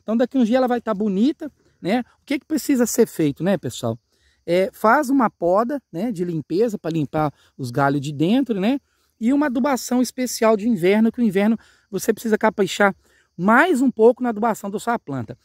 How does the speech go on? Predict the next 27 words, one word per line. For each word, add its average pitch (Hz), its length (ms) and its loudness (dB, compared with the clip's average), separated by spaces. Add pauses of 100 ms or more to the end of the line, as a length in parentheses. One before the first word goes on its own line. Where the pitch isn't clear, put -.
(240)
Tem 254 100 4
um 403 80 0
inscrito 247 380 0
do 175 100 -2
canal 147 360 2
nosso 131 280 -2
aqui, 196 240 -6
pessoal, - 340 -16 (500)
que 214 120 -4
ele 220 260 4
comentou 220 440 0
comigo, 190 360 -2
"Ah, 269 120 2
Ednilson, 208 420 0
eu 208 40 -2
tô 220 180 0
com 240 120 -4
alguns 202 360 0
pés 185 560 -2
de 147 120 -6
laranja 156 600 2 (460)
que 226 160 0
as 220 220 0
folhas 185 640 2 (320)
estão 226 360 -4
caindo 233 400 0 (100)
tudo", 175 380 -2